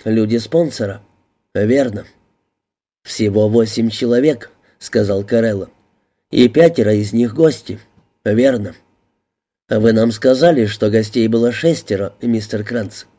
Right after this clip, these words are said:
«Нет, я сказал пять». «Мистер Кранц», — вмешался мэр, — «вчера вечером вы мне сказали, что гостей было шесть».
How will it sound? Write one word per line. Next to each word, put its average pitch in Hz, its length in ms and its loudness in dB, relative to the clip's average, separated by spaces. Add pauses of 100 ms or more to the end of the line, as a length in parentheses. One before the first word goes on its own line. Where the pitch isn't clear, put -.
(760)
«Нет, 113 460 0
я 110 220 2
сказал 113 440 -2
пять». 135 340 -4 (720)
«Мистер 107 560 -2
Кранц», — 135 480 -2 (160)
вмешался 110 680 -2
мэр, — 131 360 -2 (800)
«вчера 110 340 2
вечером 131 500 2 (120)
вы 110 220 2
мне 104 180 0
сказали, 107 520 -2
что 110 220 -2
гостей 104 420 -4
было 107 260 -2
шесть». 147 440 -4